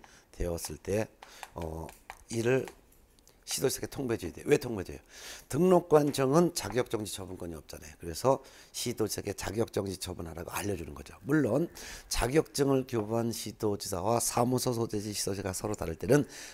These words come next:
사무소 소재지 시도지사에게 알려주는 거예요. 그러면 사무소 소재지 시도지사는 자격정지 처분에 필요한 절차를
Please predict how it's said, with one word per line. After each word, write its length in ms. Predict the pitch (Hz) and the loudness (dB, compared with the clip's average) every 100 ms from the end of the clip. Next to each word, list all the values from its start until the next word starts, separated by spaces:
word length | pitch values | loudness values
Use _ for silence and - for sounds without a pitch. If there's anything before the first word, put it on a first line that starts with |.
| - | -8
사무소 600 | - 110 117 123 - 127 | 2 6 6 4 0 -2
소재지 420 | 117 110 95 101 | -2 -2 -4 -6
시도지사에게 520 | - - 92 92 90 | -6 -4 -4 -4 -6
알려주는 640 | - 95 90 85 82 - | -6 -6 -4 -6 -6 -14
거예요. 240 | - 90 82 - | -14 -16 -16 0
그러면 300 | 113 147 - - - - | 4 4 2 -4 -18 -8
사무소 540 | - 110 107 107 107 | -2 0 -2 -4 -4
소재지 380 | - 101 95 90 | -2 2 2 2
시도지사는 640 | - 85 80 76 120 147 - - - | -4 -4 -2 4 6 6 0 -16 0
자격정지 640 | - 107 113 127 - 117 104 | 6 6 6 2 2 0 0
처분에 300 | 117 104 107 | 0 0 -2
필요한 380 | - 110 110 104 | 0 2 2 0
절차를 680 | - 110 107 - 98 147 | 0 2 2 0 8 8